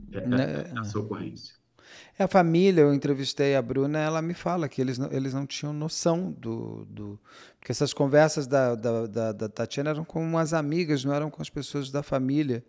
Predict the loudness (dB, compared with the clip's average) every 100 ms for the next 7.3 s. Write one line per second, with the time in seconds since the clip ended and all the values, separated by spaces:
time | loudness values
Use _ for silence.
0 | _ _ _ _ _ _ _ _ _ -4
1 | -4 0 2 4 4 4 4 2 2 0
2 | 0 -2 -4 0 0 4 2 2 2 0
3 | 2 2 2 0 -2 2 4 6 6 6
4 | 6 4 2 -2 -2 -4 -4 0 2 2
5 | 0 -4 -10 -18 _ _ _ _ _ _
6 | -8 -8 -6 -4 -2 -2 -2 0 0 -2
7 | -4 -8 -10